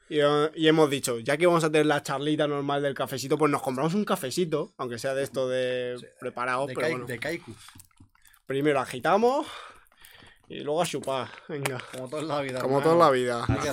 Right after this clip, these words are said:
Speaker 3: chupar,
Speaker 2: hacer.
Speaker 3: que no a chuparla, ¿eh? Que no es lo mismo.
Speaker 2: No
Speaker 1: Claro,
Speaker 2: lo mismo ir a
Speaker 1: a chu-,
Speaker 2: chupar que a chuparla, hermano.
Speaker 1: a chuparla con pan Bimbo, mira,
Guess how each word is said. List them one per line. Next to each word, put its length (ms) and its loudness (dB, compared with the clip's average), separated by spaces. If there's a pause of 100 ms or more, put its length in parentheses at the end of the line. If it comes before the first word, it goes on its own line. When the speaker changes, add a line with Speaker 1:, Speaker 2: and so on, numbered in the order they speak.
Speaker 3:
chupar, 160 2
Speaker 2:
hacer. 120 4
Speaker 3:
que 100 0
no 80 -2
a 40 -2
chuparla, 600 -2
¿eh? 80 -14
Que 60 -14
no 60 -8
es 60 -4
lo 80 -2
mismo. 280 -8
Speaker 2:
No 140 -10
Speaker 1:
Claro, 140 0
Speaker 2:
lo 100 0
mismo 200 -4
ir 40 -2
a 40 0
Speaker 1:
a 40 0
chu-, 180 -4
Speaker 2:
chupar 180 -2
que 80 -6
a 80 -6
chuparla, 560 -8
hermano. 160 -6
Speaker 1:
a 40 -4
chuparla 460 0
con 140 -2
pan 200 0
Bimbo, 300 -2
mira, 220 0